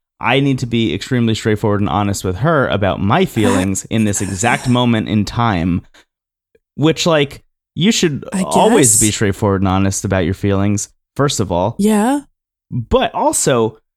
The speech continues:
Speaker 1: he said, quote, "So I expressed exactly where I was emotionally at that point," and then says that that's not his ultimate answer, though,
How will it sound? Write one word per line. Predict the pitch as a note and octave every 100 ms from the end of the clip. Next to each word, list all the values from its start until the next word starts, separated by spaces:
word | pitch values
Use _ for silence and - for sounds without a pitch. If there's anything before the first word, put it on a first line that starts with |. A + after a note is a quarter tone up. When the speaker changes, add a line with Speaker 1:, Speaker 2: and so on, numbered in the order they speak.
| _ _ _ -
Speaker 1:
he | C#3 - A3+ A3+ A3+ - -
said, | - E3+ C#3+ C#3 C#3+ - _ _ _
quote, | - D#3+ A2+ - - _ _ _
"So | - E3 C#3
I | C3
expressed | B2+ - - F#3 F#3
exactly | D3+ G#2+ A#2+ C#3+ D#3 F3
where | D3 C#3+
I |
was | C3 C3 A#2
emotionally | A2 A#2+ F3+ - C3 G#2+
at | G2 F#2
that | F#2 -
point," | G#2+ G2 G2 - _ _ _
and | A2 G#2+
then | C#3 F3
says | - A#2+ G#2
that | G2+ G2
that's | F#2+ -
not | G#2 A2 C#3
his | A#2+ G#2+ - -
ultimate | C#3 C#3 A#2+ -
answer, | B2+ D#3 D#3 A2+ G2+
though, | F#2+ F2+